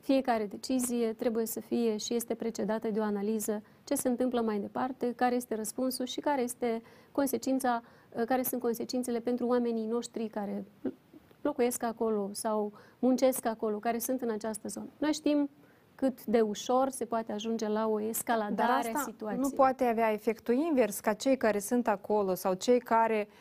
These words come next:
Speaker 2: urmăresc ce se întâmplă, se întreabă, „Dar oare de ce guvernarea reacționează atât de timid în fața acestor?”
Speaker 1: Guvernarea nu reacționează timid. Uh, guvernarea are, uh, alte instrumente prin care, uh, eu cred că va putea obține rezultate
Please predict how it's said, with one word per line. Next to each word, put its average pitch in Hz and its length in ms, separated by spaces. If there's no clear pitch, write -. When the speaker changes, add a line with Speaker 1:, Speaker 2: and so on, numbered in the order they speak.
Speaker 2:
urmăresc 262 520
ce 226 100
se 208 160
întâmplă, 208 440
se 190 140
întreabă, 208 400
„Dar 202 140
oare 208 160
de 208 120
ce 208 160
guvernarea 269 540
reacționează 214 540
atât 202 260
de 202 120
timid 220 520
în 190 100
fața 180 280
acestor?” 196 420
Speaker 1:
Guvernarea 320 440
nu 302 160
reacționează 220 600
timid. 202 400
Uh, 233 280
guvernarea 262 500
are, 254 320
uh, 220 600
alte 254 260
instrumente 226 580
prin 220 220
care, 220 480
uh, 208 440
eu 226 260
cred 226 380
că 226 140
va 226 120
putea 220 340
obține 220 340
rezultate 214 640